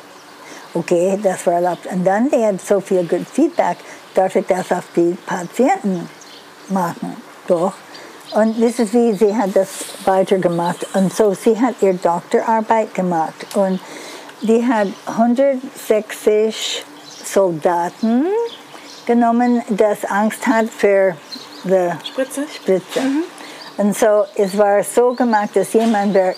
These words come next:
Speaker 1: keine Ahnung über T-Touch hat, kann für drei Minuten einfach die Arm machen.
Speaker 2: Mhm.
Speaker 1: Und wir wissen heute, eine Minute hat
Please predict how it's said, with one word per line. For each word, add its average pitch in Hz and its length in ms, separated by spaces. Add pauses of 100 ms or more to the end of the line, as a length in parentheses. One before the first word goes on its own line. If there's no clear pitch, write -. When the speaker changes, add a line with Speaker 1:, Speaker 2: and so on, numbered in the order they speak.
Speaker 1:
keine 254 380
Ahnung 208 360
über 180 160
T-Touch 220 440
hat, 180 180 (400)
kann 202 360
für 185 320 (920)
drei 208 300
Minuten 214 680
einfach 226 520 (640)
die 220 420 (120)
Arm 202 420
machen. 202 640 (320)
Speaker 2:
Mhm. 220 140
Speaker 1:
Und 190 140
wir 180 160
wissen 185 320
heute, 190 440 (180)
eine 190 280
Minute 175 480
hat 170 160